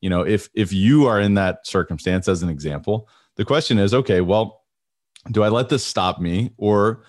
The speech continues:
do I go out there and I take action anyway and see,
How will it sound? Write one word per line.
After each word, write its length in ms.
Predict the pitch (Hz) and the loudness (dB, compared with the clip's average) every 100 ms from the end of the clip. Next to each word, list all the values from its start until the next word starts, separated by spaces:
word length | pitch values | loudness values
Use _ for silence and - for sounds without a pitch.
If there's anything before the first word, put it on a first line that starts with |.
| _ _ _ | _ _ _
do 100 | - | -2
I 80 | 101 | 0
go 140 | 101 | 2
out 120 | 110 113 | 2 2
there 220 | 107 107 | 2 2
and 140 | 98 | 2
I 80 | 92 | 0
take 260 | - 107 - | -2 -4 -4
action 460 | 95 107 107 98 - | -4 -4 -2 -2 -2
anyway 680 | 165 151 82 76 87 120 - | 0 2 0 0 0 -2 -2
and 180 | 104 104 | -2 -2
see, 800 | - - - 185 117 98 120 | -2 -8 -4 0 2 2 0